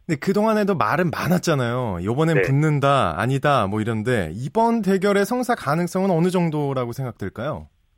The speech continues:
Speaker 2: 네, 이 두 선수는 뭐 두말할 나위 필요 없는 복싱계 최고 스타 아니겠습니까?
Speaker 1: 네.
Speaker 2: 이천구 년부터 맞대결에 대한 얘기가 흘러나왔는데요.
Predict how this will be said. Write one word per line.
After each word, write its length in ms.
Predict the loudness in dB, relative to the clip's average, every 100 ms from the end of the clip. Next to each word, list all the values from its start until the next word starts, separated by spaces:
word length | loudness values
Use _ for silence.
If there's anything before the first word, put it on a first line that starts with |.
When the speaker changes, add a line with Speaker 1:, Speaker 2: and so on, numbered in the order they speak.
| _ 0
Speaker 2:
네, 80 | 2
이 140 | 2 0
두 160 | 0
선수는 440 | 2 2 2 2 2
뭐 120 | 0
두말할 600 | 2 2 2 2 2 2
나위 160 | 2 0
필요 200 | 0 0
없는 200 | 0 -4
복싱계 400 | -4 -4 -2 -2
최고 280 | 0 0 0
스타 200 | -2 -6
아니겠습니까? 640 | -2 -2 -4 -10 -8 -2 0
Speaker 1:
네. 220 | 0 0
Speaker 2:
이천구 600 | 0 -2 -6 -10 -8 -2
년부터 500 | 0 -2 -4 -4 -2
맞대결에 540 | 0 -2 -2 0 0
대한 200 | 0 0
얘기가 220 | -2 0 0
흘러나왔는데요. 800 | 2 2 0 -2 -8 0 0